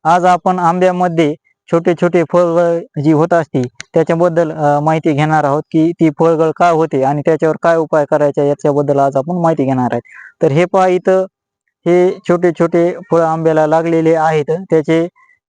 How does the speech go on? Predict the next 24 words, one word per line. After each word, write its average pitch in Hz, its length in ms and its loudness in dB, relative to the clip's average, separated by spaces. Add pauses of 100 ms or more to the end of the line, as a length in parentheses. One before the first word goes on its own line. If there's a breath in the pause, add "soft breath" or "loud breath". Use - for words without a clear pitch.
अ, 135 300 0
जी 147 240 0
फळगळ 185 280 2
होत 175 200 0
असती 160 260 -2
त्याची 147 360 -2 (340 soft breath)
आंब्याची, 147 640 -2
त्याचे 165 240 2
कारण 170 500 -2 (360)
भरपूर 175 380 0
असते. 156 240 0
तर 165 180 -4 (380)
सर्वात 170 460 0
मोठं 170 460 0
कारण 170 380 0
असं 165 180 -2
असतं 160 260 -2
की 160 100 -2
आपली 165 300 0
जी 170 200 2 (420 loud breath)
आंब्यामध्ये 175 680 0 (300)
सेटिंग 196 380 0
होती, 147 260 -2 (580)
म्हणजे 175 460 0